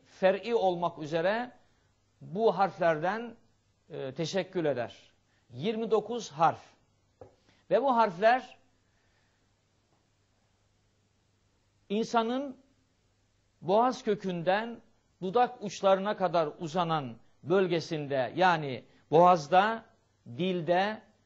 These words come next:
ağız boşluğunda, dudaklarda ve genizde toplanmış noktalardan, mahreçlerden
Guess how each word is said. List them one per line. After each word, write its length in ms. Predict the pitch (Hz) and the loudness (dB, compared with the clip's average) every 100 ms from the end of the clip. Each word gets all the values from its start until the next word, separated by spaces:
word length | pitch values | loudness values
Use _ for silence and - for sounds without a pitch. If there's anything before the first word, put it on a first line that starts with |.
| _ - | _ 2
ağız 360 | 269 220 185 | 4 4 2
boşluğunda, 880 | 180 160 175 160 151 143 165 196 220 - _ - | -2 -2 -4 -4 -4 0 0 0 -6 -18 _ -6
dudaklarda 960 | 165 214 214 202 202 175 170 175 - - _ | 2 2 2 2 2 2 0 0 -6 -16 _
ve 100 | 170 | -4
genizde 640 | 180 190 180 151 143 139 113 - _ - | -2 -2 -2 -6 -2 -2 -2 -12 _ 0
toplanmış 840 | 208 208 190 190 208 247 170 - _ _ - | 0 2 0 0 -2 -6 -8 -14 _ _ -6
noktalardan, 880 | 175 - 180 175 165 165 180 151 117 - _ | -6 -2 0 2 2 2 -2 -2 -10 -18 _
mahreçlerden 1200 | 131 147 175 156 175 170 165 156 151 214 254 247 | -10 -2 0 0 -4 -2 0 2 2 0 -2 -8